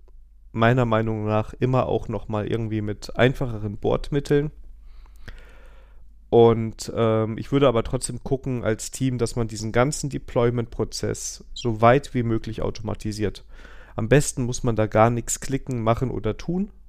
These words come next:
Also höchstens was freigeben. Also wenn man sagt, wir brauchen einen Prozess, der Q-A-Mensch muss vorher irgendwie, äh, das Feuer entzünden, damit Rohan informiert wird. Aber, ähm, das muss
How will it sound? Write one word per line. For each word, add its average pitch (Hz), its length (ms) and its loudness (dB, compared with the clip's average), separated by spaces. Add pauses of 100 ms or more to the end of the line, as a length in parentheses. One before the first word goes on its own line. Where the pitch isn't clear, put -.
Also 110 220 0
höchstens 135 360 0
was 107 140 0
freigeben. 143 680 4
Also 110 160 -2
wenn 110 100 2
man 110 160 -2
sagt, 107 260 0
wir 117 80 0
brauchen 120 320 2
einen 110 120 -4
Prozess, - 480 -2 (460)
der 123 100 6
Q-A-Mensch 131 720 2
muss 127 200 -2
vorher 117 440 2
irgendwie, 113 560 0
äh, 107 440 -2 (580)
das - 180 -4
Feuer 143 320 6
entzünden, 127 640 -2
damit 120 580 -4 (100)
Rohan 127 380 2
informiert 120 540 -2
wird. 113 340 -2
Aber, 107 720 2
ähm, 107 180 -4 (1120)
das 120 260 4
muss 113 420 0